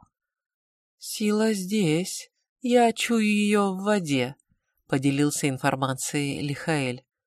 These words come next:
«Ну, хоть не в воздухе», — цинично хмыкнула Ася, припомнив старый весёлый фильм.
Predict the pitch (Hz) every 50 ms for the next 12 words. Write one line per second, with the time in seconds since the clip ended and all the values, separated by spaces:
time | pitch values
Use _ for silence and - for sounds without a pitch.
0 | _ _ _ _ _ _ _ - - 196 240 262 247 - - 185 185 - 202 196
1 | 190 165 147 139 127 127 123 127 143 143 - - 127 127 - _ - - _ _
2 | - - 185 175 170 156 135 - - 147 139 139 135 - - 165 160 143 - 151
3 | 143 135 135 135 - - - 208 233 - - 208 196 185 _ - - - _ -
4 | - 220 214 - - 240 240 226 208 208 185 - - - - - - - - 160
5 | 156 156 160 151 139 147 139 - - 143 131 131 143 139 - - 156 127 117 117
6 | 127